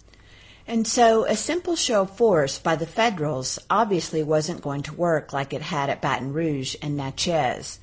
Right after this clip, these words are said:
That defiant response and the Confederate batteries up on Vicksburg's bluffs were proof of that. On top of that, Farragut was four hundred miles above New Orleans.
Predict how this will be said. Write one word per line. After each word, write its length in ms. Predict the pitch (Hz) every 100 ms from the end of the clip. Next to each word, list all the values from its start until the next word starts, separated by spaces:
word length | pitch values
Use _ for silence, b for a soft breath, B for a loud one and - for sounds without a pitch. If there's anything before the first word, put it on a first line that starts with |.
| B B B B B
That 200 | 175 -
defiant 540 | 170 - 190 185 175 151
response 800 | 156 - 214 202 160 131 - -
and 120 | 165 160
the 60 |
Confederate 600 | 160 170 156 180 156 139
batteries 680 | - 165 170 151 135 135 - -
up 220 | 165 160
on 160 | 147 147
Vicksburg's 580 | 165 - - 135 131
bluffs 600 | - 214 214 139 123 - - B B B
were 80 | 156
proof 380 | - 226 202 147
of 160 | 123
that. 480 | 151 143 123 - - - - - B B B B -
On 140 | 175
top 320 | - 240 240
of 140 | 175 151
that, 440 | 196 175 135 - -
Farragut 640 | - 226 262 190 147 -
was 180 | 156 -
four 300 | - 240 240
hundred 400 | 240 190 175 180
miles 400 | 160 156 143 139
above 340 | 151 160 156
New 140 | 151 147
Orleans. 680 | 180 175 135 120 - -